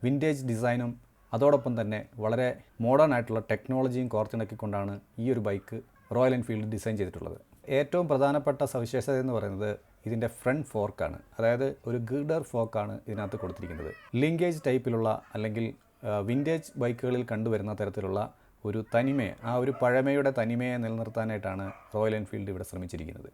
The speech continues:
സൂപ്പർ മീറ്റിയറിലൊക്കെ കണ്ടുവരുന്ന തരത്തിലുള്ള ഒരു അടിപൊളി എൽ ഇ ഡി ഹെഡ്ലാമ്പ് യൂണിറ്റും ഇതിൽ കൊടുത്തിട്ടുണ്ട്. എന്നാൽ അതൊരു റെട്രോ ഫീലിംഗ് കൊടുത്തിട്ടുള്ള രീതിക്കാണ്. Overall ഇതിന് നൽകിയിരിക്കുന്ന ഫ്രെയിം എന്ന് പറയുന്നത് ഫോർജ്ഡ് അലുമിനിയം ഫ്രെയിമാണ് കൊടുത്തിരിക്കുന്നത്.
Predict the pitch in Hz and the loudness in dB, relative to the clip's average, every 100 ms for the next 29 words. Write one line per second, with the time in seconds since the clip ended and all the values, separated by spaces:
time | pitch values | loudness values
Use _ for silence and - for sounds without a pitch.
0 | _ _ _ - 151 165 156 139 143 135 | _ _ _ -4 0 0 2 2 2 2
1 | 127 120 117 117 113 113 104 101 104 101 | 0 0 0 2 0 0 -2 -2 -2 0
2 | 98 - 107 104 - - 113 107 110 110 | -2 -2 -2 -2 -4 -8 -6 -4 -2 -4
3 | - _ _ - 135 147 143 139 - - | -6 _ _ -4 -2 2 2 0 -2 -8
4 | 113 131 135 110 107 98 104 - 101 104 | -2 2 2 0 -2 -4 -8 -8 -6 -4
5 | 98 95 98 90 90 - - - 127 139 | -4 -4 -4 -6 -6 -8 -8 -4 0 0
6 | - 120 120 123 117 - 117 113 139 139 | -2 -2 0 0 -2 -2 -2 0 0 0
7 | 120 120 123 113 107 101 101 104 - 104 | 0 -2 -2 -4 -4 -4 -4 -4 -6 -6
8 | 98 95 85 85 - _ _ - 143 156 | -4 -4 -6 -8 -12 _ _ 4 4 4
9 | 156 - 131 139 123 127 127 120 120 117 | 0 0 0 2 2 2 2 2 -2 -4
10 | - 123 143 143 110 98 95 101 - - | 0 2 2 2 0 0 -2 -4 -4 2
11 | 139 147 143 147 - 120 123 131 127 123 | 6 6 6 0 0 0 0 2 0 0
12 | 117 110 101 104 - - 101 101 98 92 | 0 0 0 -4 -6 -4 -4 -4 -4 -4